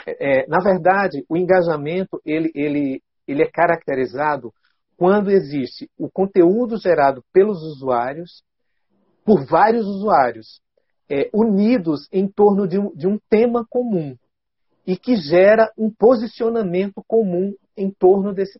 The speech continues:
tema. O caso do Menino Miguel. Todo mundo quer justiça, todo mundo quer que, que as pessoas envolvidas sejam tratadas de forma igualitária.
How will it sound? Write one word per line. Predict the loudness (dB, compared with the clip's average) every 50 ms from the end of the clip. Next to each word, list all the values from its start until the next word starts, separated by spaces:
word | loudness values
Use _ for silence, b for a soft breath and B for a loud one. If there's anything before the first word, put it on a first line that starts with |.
| _
tema. | -8 -6 -6 -6 -6 -10 -16 -20 _ _ _ -20
O | -8
caso | -2 2 2 2 2 0 -4 -6
do | -6
Menino | -4 -4 -2 -2 -2 -4 -4
Miguel. | -6 -2 2 4 4 4 4 0 -4 _ _ _ _ _
Todo | -4 -2 -2 -2 -2
mundo | -2 -4 -4 -4
quer | -4 -4 -4
justiça, | -4 -6 -12 -16 -8 -4 -2 -2 -2 -4 -8 -16 _ _ _ _ _
todo | 0 2 2 2
mundo | 0 -2 -2 -4 -4 -4
quer | -2 -2 -2 -2 -2
que, | _ -8 -8 -8 -8 -8 _ _ _ _ _
que | -6
as | -6 -4 -4
pessoas | -4 -4 -4 -4 -2 2 4 4 6 4 4
envolvidas | 0 -2 -2 -2 -2 0 -2 -2 -2 -2 -6 -8 -8
sejam | _ -2 -2 -2 -2 -2 -6 -6
tratadas | -4 -2 -2 -2 0 0 2 2 2 0 -4 -8
de | -8 -10 -6 -2
forma | -2 -2 -2 -2 -6 -8
igualitária. | -6 -4 -4 -4 -6 -6 -4 -2 0 0 2 0 0 -2 -4 -8